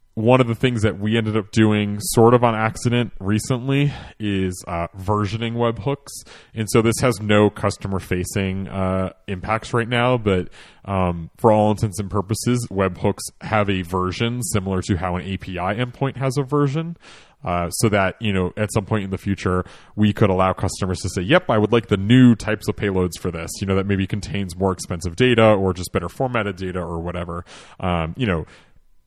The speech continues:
it, the webhooks are ultimately just an outbound A P I. Like, they're not that different from your normal A P I. And so the things that you'd be concerned about for your A P I, like making a change and breaking an end user,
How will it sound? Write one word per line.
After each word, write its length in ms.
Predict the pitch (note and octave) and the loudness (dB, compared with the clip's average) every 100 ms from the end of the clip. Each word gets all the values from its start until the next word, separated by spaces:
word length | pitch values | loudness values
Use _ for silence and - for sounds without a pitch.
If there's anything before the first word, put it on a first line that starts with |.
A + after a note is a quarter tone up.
| _ E2 _ | _ -20 _
it, 420 | D#2 - E2+ E2 | -16 -12 -14 -8
the 80 | A2+ | 2
webhooks 380 | C#3+ E3 E3+ - | 4 6 4 4
are 140 | C3+ | 4
ultimately 460 | B2 A#2 A#2+ A2 G#2 | 4 4 0 0 0
just 420 | F#2 G2 - - - - | 2 0 -2 -12 -8 -6
an 120 | G#2 - | -6 -2
outbound 580 | G2 G2 E2 F#2+ F2+ F2 | 0 0 0 -2 -2 -4
A 160 | E2+ | -6
P 240 | E2+ F#2+ D#2+ | -6 -6 -6
I. 360 | - - - - | -8 -14 -18 -6
Like, 200 | G2+ - | -6 0
they're 160 | A#2 A2+ | 2 2
not 400 | A#2 A#2 G2 F2 | 2 0 -2 -2
that 320 | F#2+ F#2+ E2 | 0 0 -2
different 480 | F#2+ - F2+ F2 - | -6 -2 -4 0 2
from 520 | F#2 E2+ E2 E2 - - | 2 0 -4 -6 -8 -6
your 680 | F#2+ F#2+ F#2+ F2+ F2 E2+ - - _ - | 0 2 4 2 0 -4 -6 -16 _ -6
normal 400 | F#2 F#2 G2 A2 | 2 2 4 2
A 120 | A#2 | 2
P 220 | A2 C3 B2 | 0 2 2
I. 220 | B2+ C3 | 2 0
And 220 | G#2 G2 | -4 -4
so 120 | A2 | -2
the 100 | G2+ | -2
things 300 | - D3 D#3 | 2 2 4
that 100 | C#3 | 0
you'd 180 | A2+ A2 | 2 2
be 120 | A2+ | 0
concerned 400 | - F#2+ G#2+ G2+ | -2 -4 -4 0
about 340 | G2 F2+ F2 - | 0 0 -2 -6
for 160 | F#2+ | -8
your 300 | E2+ G#2 A#2+ | 2 4 4
A 80 | G2 | 0
P 240 | - F#2+ | -4 -4
I, 140 | E2+ E2+ | -4 -4
like 200 | F2 E2+ - - - | -4 -4 -8 -14 -6
making 280 | F2+ G#2+ G2+ | -4 -2 -2
a 60 | |
change 300 | - A#2 G#2 | -2 -2 -2
and 100 | A2 | 0
breaking 320 | A2+ A2+ A#2 | 0 0 -2
an 80 | A#2+ | 0
end 160 | B2 C3 | 0 2
user, 440 | E3 G2+ E2 E2 | 2 2 -4 -12